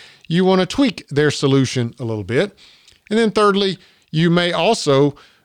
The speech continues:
um, offer up your own suggestion, a different suggestion, because you may see some struggles or some shortcomings in their suggested solution. And so you're going to offer up your own,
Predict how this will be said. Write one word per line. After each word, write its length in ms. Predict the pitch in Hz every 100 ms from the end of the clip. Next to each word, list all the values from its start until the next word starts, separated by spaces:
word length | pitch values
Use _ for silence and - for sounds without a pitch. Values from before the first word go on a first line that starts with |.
| -
um, 320 | 127 123 147 _ _ _ _ _ _ - _ - - -
offer 400 | 165 190 202 190
up 200 | 185 185
your 180 | 170 175
own 300 | 214 208 156
suggestion, 600 | 143 117 135 117 151 165
a 80 |
different 460 | 127 180 220 220 -
suggestion, 560 | - 117 123 113 180 170
because 320 | - 147 143
you 100 | 196
may 200 | 175 160
see 240 | - 160
some 180 | 151 131
struggles 480 | - 139 131 139 123
or 80 | 123
some 300 | 127 117 -
shortcomings 720 | - 180 - 139 117 117 - _ _ _ _ _ _ _ _ -
in 220 | 147 139
their 220 | 151 220
suggested 560 | - 170 131 127 - 113
solution. 500 | 117 113 110 143 156 - - - -
And 100 | 131
so 120 | 147
you're 240 | 143 165 185
going 300 | 170 156 147
to 140 | 147
offer 380 | 143 147 - 127
up 140 | 123
your 180 | 120 123
own, 300 | 147 160 147